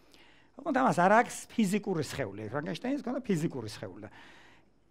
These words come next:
ეს არის სრულიად რაღაცა იმატერიალური, სრულიად აზრობრივი, წარმოსახვითი რაღაც ობიექტი, სუბიექტი.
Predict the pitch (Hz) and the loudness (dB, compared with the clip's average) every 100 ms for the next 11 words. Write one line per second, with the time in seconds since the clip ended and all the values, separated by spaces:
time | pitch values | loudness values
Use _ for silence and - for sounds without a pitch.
0 | - - 247 277 294 190 160 - - - | -20 -2 4 6 4 0 -6 -8 -8 -2
1 | 202 202 233 254 269 302 294 277 262 - | 0 2 2 2 4 8 8 6 -2 -6
2 | - _ _ 170 180 208 - 262 - - | -20 _ _ -2 0 0 4 4 2 -4
3 | - - 165 196 202 202 190 180 175 165 | -20 -2 2 6 6 6 4 6 8 8
4 | 175 190 240 311 294 302 - - _ _ | 6 2 4 6 6 4 -4 -20 _ _
5 | _ _ _ - - 196 196 123 78 113 | _ _ _ -14 -4 2 4 4 0 -2
6 | 123 131 160 190 175 208 240 262 285 285 | 0 0 0 0 2 2 4 6 8 6
7 | 277 - - _ _ - 123 131 160 170 | 4 -6 -20 _ _ -10 0 0 2 -2
8 | - 196 185 233 247 247 - 254 254 247 | 0 -2 0 0 -2 0 2 4 4 0
9 | - - _ - 156 196 - - _ _ | -12 -20 _ -8 -2 -2 -2 -14 _ _
10 | _ - 113 85 - - - - _ _ | _ -10 -10 -6 -6 -8 -18 -20 _ _
11 | _ _ _ _ _ _ - 233 156 135 | _ _ _ _ _ _ -4 -2 0 -2
12 | - - | -6 -18